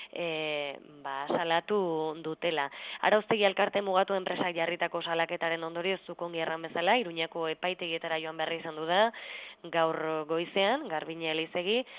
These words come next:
Aipatu duzi moduz eskualdeko eragile desberdinek deituta elkarretaratzea egin dutela, Elizegiri elkartasuna adierazteko, eta bertze,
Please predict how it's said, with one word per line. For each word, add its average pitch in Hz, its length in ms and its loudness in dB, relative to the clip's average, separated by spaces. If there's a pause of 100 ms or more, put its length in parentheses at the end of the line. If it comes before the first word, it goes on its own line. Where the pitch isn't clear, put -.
(260)
Aipatu 214 320 4
duzi 226 240 2
moduz 208 300 -2
eskualdeko 196 520 4
eragile 185 360 4
desberdinek 175 640 0
deituta 175 420 2
elkarretaratzea 180 800 2
egin 156 140 -6
dutela, 180 380 4 (360)
Elizegiri 165 580 -2
elkartasuna 175 640 -2
adierazteko, 170 600 2 (400)
eta 208 180 4
bertze, 208 400 2